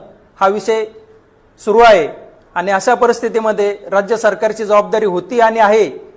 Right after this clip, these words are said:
की हा विषय मार्गी लागला पाहिजे. समाजाच्या मागण्या असतील त्यावर सार्थ विचार करून त्यावरून मार्ग काढला पाहिजे, परंतु ते न करता हे सरकार जातीजातीमध्ये हा विषय कसा चिघळत राहील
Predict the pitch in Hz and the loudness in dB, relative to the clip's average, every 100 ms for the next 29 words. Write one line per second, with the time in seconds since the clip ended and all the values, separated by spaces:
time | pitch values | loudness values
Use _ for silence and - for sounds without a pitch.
0 | - 190 202 214 208 220 202 214 240 220 | -10 0 0 0 -2 0 0 0 2 2
1 | 208 202 196 180 156 120 - _ _ _ | 4 2 2 0 -4 -10 -16 _ _ _
2 | _ _ - 180 202 220 214 226 202 202 | _ _ -6 -4 0 0 0 2 2 2
3 | 226 220 214 226 214 214 214 208 220 220 | 2 2 2 -8 0 0 0 2 2 2
4 | 214 214 226 214 220 220 226 220 208 214 | -2 -2 -2 0 2 0 0 0 2 2
5 | 208 202 226 240 220 214 202 202 175 156 | 2 2 4 4 4 4 4 4 0 -4
6 | 113 - - _ _ _ _ _ - 214 | -8 -16 -20 _ _ _ _ _ 0 2
7 | 233 247 - 247 254 247 247 226 226 202 | 0 -4 2 4 4 4 2 2 6 4
8 | - - - _ _ _ _ 226 226 214 | 2 -10 -20 _ _ _ _ -2 2 2
9 | 254 240 220 - - - _ _ _ _ | 6 4 4 -4 -18 -20 _ _ _ _
10 | - 202 - 240 233 233 240 240 233 233 | 0 0 2 2 2 2 -4 0 0 0
11 | - - - 202 214 214 233 233 226 262 | -2 -18 -4 -2 0 -2 -2 0 2 2
12 | 254 247 240 233 226 226 226 | 2 0 2 2 4 4 4